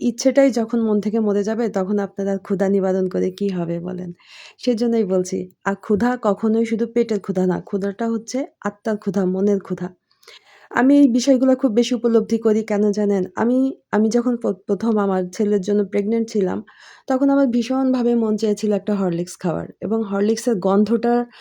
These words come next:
জন্য আমি পাগল হয়ে গেছিলাম। মানে এত ইচ্ছে করেছিল কিন্তু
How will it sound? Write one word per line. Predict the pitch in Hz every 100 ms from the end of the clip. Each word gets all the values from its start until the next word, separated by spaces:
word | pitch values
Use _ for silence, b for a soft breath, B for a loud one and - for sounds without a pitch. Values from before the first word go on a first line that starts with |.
| B B
জন্য | 214 233 247
আমি | 254 226 208 -
পাগল | 208 214 247
হয়ে | 233 202
গেছিলাম। | 190 185 170 180
মানে | 185 196 -
এত | 202 - - 269
ইচ্ছে | 262 -
করেছিল | 285 285 277 269 226 196
কিন্তু | 190 220 214